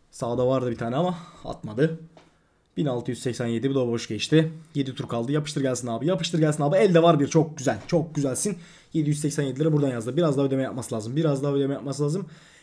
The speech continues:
Bin sekiz yüz seksen beş lira kasamız da var. Elde var bir daha. Biraz daha ödemelerle kasamızı yükseltmemiz lazım. Elde var iki. Bozok attı. Çok güzelsin. Çok güzelsin. Şöyle bol güzel ekranlar atarsın. En azından dört beş tane. Beş altı tane.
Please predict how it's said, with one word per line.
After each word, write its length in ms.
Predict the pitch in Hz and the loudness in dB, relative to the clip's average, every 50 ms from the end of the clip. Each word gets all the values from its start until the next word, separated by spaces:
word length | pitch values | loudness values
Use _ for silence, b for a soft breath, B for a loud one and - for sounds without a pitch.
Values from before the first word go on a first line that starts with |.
| B B | B B
Bin 80 | 151 151 | -2 -2
sekiz 220 | 147 160 165 156 | 0 0 -2 -2
yüz 100 | 156 151 | -2 -2
seksen 320 | - 160 156 160 160 156 160 | -2 -2 0 0 0 0 0
beş 140 | 156 160 | 0 0
lira 140 | 170 160 160 | 0 0 0
kasamız 320 | 165 156 160 165 156 151 147 | 0 0 0 0 0 0 0
da 60 | 165 | 0
var. 120 | 180 180 - | 0 0 -2
Elde 280 | 139 139 139 143 151 147 | -2 -2 0 2 2 2
var 180 | 151 147 147 | 2 2 0
bir 140 | 147 143 139 | 0 0 -2
daha. 220 | 143 143 170 170 | -2 -2 -2 -2
Biraz 240 | 156 160 156 143 139 | 0 0 0 2 2
daha 120 | 156 156 139 | 0 0 0
ödemelerle 600 | 135 139 139 139 143 143 139 135 151 165 165 165 B B B B B B B B B - | 0 0 0 0 0 0 0 0 -2 -4 -4 -8 B B B B B B B B B -10
kasamızı 380 | - 135 139 139 131 135 143 | -8 -6 -4 -4 -2 -2 0
yükseltmemiz 480 | 156 147 147 151 - - 127 123 120 117 | -2 -2 -2 -4 -6 -6 -6 -6 -6 -6
lazım. 240 | 113 110 101 104 101 - _ _ _ _ _ _ _ _ _ _ _ _ _ _ _ _ _ _ _ _ _ _ _ - | -6 -6 -6 -10 -14 -16 _ _ _ _ _ _ _ _ _ _ _ _ _ _ _ _ _ _ _ _ _ _ _ -4
Elde 280 | 147 147 143 139 135 | 0 0 2 2 2
var 100 | 123 127 | 2 0
iki. 320 | 123 117 - 170 170 180 175 - - - - | 0 -2 -2 -2 -2 -2 -4 -8 -14 -14 -6
Bozok 300 | 147 143 151 147 147 147 | -2 0 2 2 2 0
attı. 320 | 131 113 - - - 160 160 | 0 -4 -4 -2 -4 -2 0
Çok 200 | 165 156 165 - | 0 -2 -2 -2
güzelsin. 380 | 117 117 110 101 - 143 147 | -6 -8 -6 -6 -6 -6 -4
Çok 280 | 151 233 233 196 160 156 | -2 -2 -2 0 0 2
güzelsin. 460 | 156 139 131 120 - - 196 214 - b b b b b b b b b b b b b _ _ _ _ _ _ _ _ _ _ _ _ _ _ _ _ _ _ _ _ _ _ _ _ _ _ _ _ _ _ _ _ - | 2 2 2 0 0 -4 -6 -8 -10 b b b b b b b b b b b b b _ _ _ _ _ _ _ _ _ _ _ _ _ _ _ _ _ _ _ _ _ _ _ _ _ _ _ _ _ _ _ _ -12
Şöyle 320 | - - 151 123 127 139 | -4 -2 -2 0 2 2
bol 200 | 143 143 135 135 | 4 2 2 2
güzel 180 | 135 139 143 135 | 2 2 2 2
ekranlar 320 | 131 - 123 110 107 110 | 0 -2 -4 -4 -4 -4
atarsın. 440 | 113 110 110 110 110 - 139 156 151 - - - - | -4 -4 -6 -8 -8 -6 -6 -6 -8 -8 -14 -14 -10
En 140 | - - 160 | -8 -6 -4
azından 260 | 135 120 131 139 139 | -4 -2 -2 0 0
dört 180 | 143 139 139 - | 0 0 2 0
beş 120 | 139 131 | -2 -2
tane. 220 | - 127 113 117 117 | -2 -4 -4 -2 -2
Beş 160 | 139 135 - | -2 0 0
altı 200 | 135 123 - - | -2 -2 -4 -6
tane. 300 | - 113 113 131 143 | -6 -6 -6 -6 -8